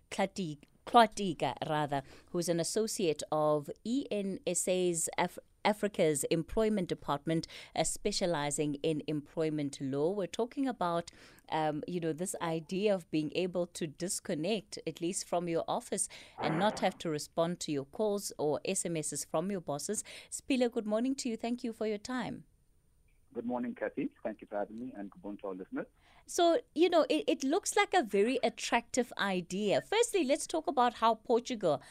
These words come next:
Speaker 1: has gone about doing it.
Speaker 2: Um, well, um, well, the right in, in Europe, well, essentially, I think let's first explain to our listeners what the right entails, um, like you have just put it now,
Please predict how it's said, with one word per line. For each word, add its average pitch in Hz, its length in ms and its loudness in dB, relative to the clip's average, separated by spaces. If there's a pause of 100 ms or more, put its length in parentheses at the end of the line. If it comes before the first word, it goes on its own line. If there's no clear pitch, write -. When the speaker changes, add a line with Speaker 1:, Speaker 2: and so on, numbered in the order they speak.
(220)
Speaker 1:
has 180 240 4
gone 185 240 4
about 160 340 2
doing 147 300 -2
it. - 200 -18 (1600)
Speaker 2:
Um, 135 160 2
well, 151 300 -2 (180)
um, 139 480 0
well, 139 260 2
the 123 80 0
right 139 280 2 (200)
in, 110 280 -14
in 104 100 -16
Europe, 98 460 -10
well, 107 160 -4 (180)
essentially, 123 320 -4
I 98 40 -2
think 117 200 -12
let's 117 220 -6
first - 220 -14
explain 110 460 -8
to 98 100 -8
our 90 40 -8
listeners 95 440 -12 (540)
what 104 240 4
the 101 100 -4
right 98 240 0 (100)
entails, 101 580 -8 (120)
um, 90 340 -12 (580)
like 107 220 -2
you 113 80 -8
have 98 100 -6
just - 220 -12
put 117 100 -6
it 101 160 -12
now, 95 240 -2